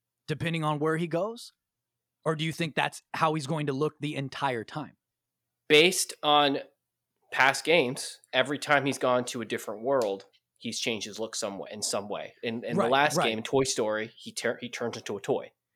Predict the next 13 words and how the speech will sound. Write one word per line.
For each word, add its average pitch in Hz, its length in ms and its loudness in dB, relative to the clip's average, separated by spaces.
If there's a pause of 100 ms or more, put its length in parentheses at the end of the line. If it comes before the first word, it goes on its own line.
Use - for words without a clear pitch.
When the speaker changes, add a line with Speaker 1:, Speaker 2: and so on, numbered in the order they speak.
(300)
Speaker 2:
So - 140 -2
I - 40 -2
Speaker 1:
Right. 147 160 6
Speaker 2:
would 147 140 6
imagine 139 640 6
because 127 560 2
this 127 220 2
place, 131 420 2
this - 180 -6 (120)
trailer 123 300 0
is 117 100 -4
taking 123 220 -6
place 120 240 0